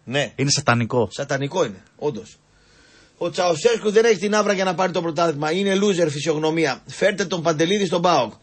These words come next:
Speaker 1: Ο πιο σοβαρός προπονητής στο πρωτάθλημα αυτή τη στιγμή, λέει ο φίλος.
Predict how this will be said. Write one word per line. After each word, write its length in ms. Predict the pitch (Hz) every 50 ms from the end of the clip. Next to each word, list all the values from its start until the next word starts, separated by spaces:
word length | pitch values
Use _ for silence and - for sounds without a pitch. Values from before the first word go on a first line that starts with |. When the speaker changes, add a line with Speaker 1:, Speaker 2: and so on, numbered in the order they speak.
| _ _ - - _
Speaker 1:
Ο 80 | -
πιο 200 | 135 - - 208
σοβαρός 320 | 185 170 190 180 185 190 170
προπονητής 400 | 156 180 160 165 170 170 175 170
στο 80 | 190 170
πρωτάθλημα 360 | 160 156 160 196 190 180 180
αυτή 140 | 170 175 185
τη 100 | 170 170
στιγμή, 400 | 143 170 160 151 147 147 - - _ _ _
λέει 180 | - 156 156 160
ο 40 | 147
φίλος. 400 | 139 151 113 - - - -